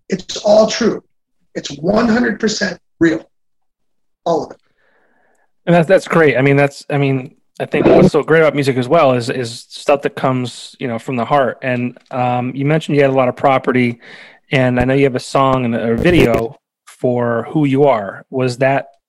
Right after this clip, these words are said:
Speaker 2: filmed
Speaker 1: Yeah.
Speaker 2: on your property as well?
Speaker 1: Actually,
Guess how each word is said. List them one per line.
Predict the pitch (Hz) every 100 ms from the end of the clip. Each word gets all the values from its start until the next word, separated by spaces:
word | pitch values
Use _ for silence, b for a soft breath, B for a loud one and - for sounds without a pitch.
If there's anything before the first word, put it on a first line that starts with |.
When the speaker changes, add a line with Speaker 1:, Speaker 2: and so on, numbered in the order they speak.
| _
Speaker 2:
filmed | - 170 180 202 196 -
Speaker 1:
Yeah. | 143
Speaker 2:
on | 160
your | 170
property | 165 165 175 180 175
as | 160
well? | 170 190 - _ _ _ _ _ _ _ _ _ _ _ _ _ _ 175
Speaker 1:
Actually, | 240 269 - 311 311 311 320